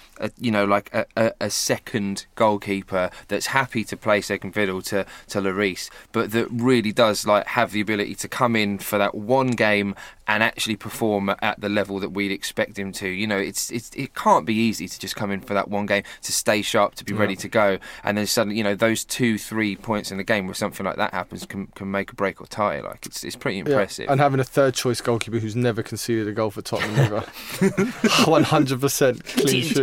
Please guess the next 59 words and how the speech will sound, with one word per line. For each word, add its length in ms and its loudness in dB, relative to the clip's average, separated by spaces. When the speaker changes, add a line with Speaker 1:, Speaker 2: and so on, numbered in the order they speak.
Speaker 3:
w-, 180 0
do 140 2
you 60 4
think 220 2
Vaughan 260 4
might 160 2
be 80 -2
sold 300 2
in 60 -4
the 40 -4
summer 400 -10
and 260 -4
Gazzaniga 500 4
might 220 6
come 100 6
Speaker 2:
<laughs> 20 4
No, 100 8
Speaker 3:
through 100 4
Speaker 2:
I 60 8
hope 180 6
Speaker 3:
instead? 100 0
Speaker 2:
not. 180 4
I 80 -2
Speaker 3:
No. 180 6
Speaker 2:
hope 140 -4
not. 840 4
Speaker 3:
<laughs> 0 -
Well, 100 8
because 280 6
you 60 6
don't 180 8
rate 160 2
Gazzaniga? 300 4
Speaker 2:
No, 240 10
I 40 6
don't 220 4
rate 220 2
him 120 -4
at 100 -6
all. 760 4
<laughs> 60 -8
Speaker 3:
Um, 200 8
I 80 8
kinda 200 4
wanna 160 6
talk 200 4
about 180 6
Davinson 400 4
Sanchez, 400 2
because 380 0
when 120 6
we 120 6
were 80 6
recording 720 2
the 140 0
Extra 340 0
Inch 340 0
just 220 0
now, 360 4